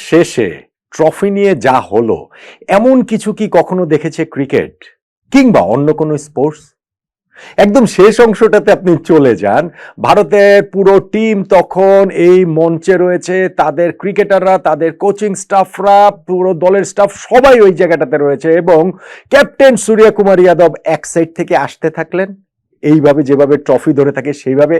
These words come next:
এলেন এবং আসার পরে পুরো দল মিলে সেলিব্রেট করলো, ফটো সেশন করলো, ওই রঙিন যে হচ্ছে গিয়ে কাগজের ঝালর সেগুলো উঠলো, আতশবাজি হলো, সবই হলো এবং তারা দুই হাত উঁচিয়ে ট্রফি ধরে যেভাবে সেলিব্রেট করে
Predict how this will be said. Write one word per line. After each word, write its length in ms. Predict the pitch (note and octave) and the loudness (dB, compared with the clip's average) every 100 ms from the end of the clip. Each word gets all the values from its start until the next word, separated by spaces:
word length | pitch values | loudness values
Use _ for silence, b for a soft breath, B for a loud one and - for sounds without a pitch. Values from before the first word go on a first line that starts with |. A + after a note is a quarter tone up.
| D3+ | -2
এলেন 220 | C#3+ F3+ F#3 - B B - | -2 0 -2 -8 B B 2
এবং 120 | B3+ A3+ - C3+ F#3 | 4 2 -2 -2 -2
আসার 280 | - C4+ G3+ | 2 0 2
পরে 140 | A#3 A3 - | 2 0 2
পুরো 160 | A3 G#3 C#3 | 2 2 4
দল 160 | C4 C#4 A#3+ | 4 4 4
মিলে 180 | A3+ G#3 G3+ | 2 2 4
সেলিব্রেট 400 | G#3 F#3+ D#3+ F#3+ G3 | 2 2 2 0 0
করলো, 180 | F#3 G3+ - | 2 0 0
ফটো 240 | G3 F#3+ G3 | -2 0 -2
সেশন 320 | G3+ F#3 G3 F#3 E3+ | -2 -2 -2 -4 0
করলো, 320 | G3 F#3 F#3+ G3 G3 F#3+ F#3 | 2 2 4 4 2 2 4
ওই 160 | F#3 F#3 D3+ | 4 2 2
রঙিন 420 | F3+ G3 G3 G3 F#3+ F3 C3+ C#3+ | 2 2 0 0 -2 -6 -10 -6
যে 100 | D#3 F3 F3 | -2 2 2
হচ্ছে 200 | E3+ E3 | 2 -2
গিয়ে 180 | E3 E3 | -2 -2
কাগজের 360 | E3 F3 F3 F3+ C3+ | -2 0 0 0 -2
ঝালর 300 | - F3 G3+ - | 0 2 2 0
সেগুলো 320 | F3+ F#3 G3 F#3+ | -2 0 4 4
উঠলো, 240 | F#3 F#3 G3 G3 - | 4 2 2 2 0
আতশবাজি 520 | F#3 A3+ F3 F#3 E3+ E3 | 2 2 2 0 0 0
হলো, 160 | F#3+ G#3 - B B B - | 2 2 0 B B B -2
সবই 280 | A#3+ C4+ C4+ | 2 4 4
হলো 120 | A3+ A3 | 4 4
এবং 120 | G#3 G3 F3 | 2 0 2
তারা 200 | G#3+ A3 C#3 C#3 | 4 4 2 2
দুই 140 | B3 F3+ | 2 4
হাত 180 | A#3 A#3 A3+ | 2 2 -2
উঁচিয়ে 280 | - F#3+ D#3+ D3+ | -2 2 2 2
ট্রফি 320 | G3 G3 A#3 A3 | 2 2 0 0
ধরে 140 | E3+ F#3 E3+ | 2 2 2
যেভাবে 240 | E3+ E3+ D#3+ | 2 0 -2
সেলিব্রেট 440 | D#3 D3 C3+ D3 C#3+ | -4 -4 -2 -4 -4
করে 140 | C#3 | -6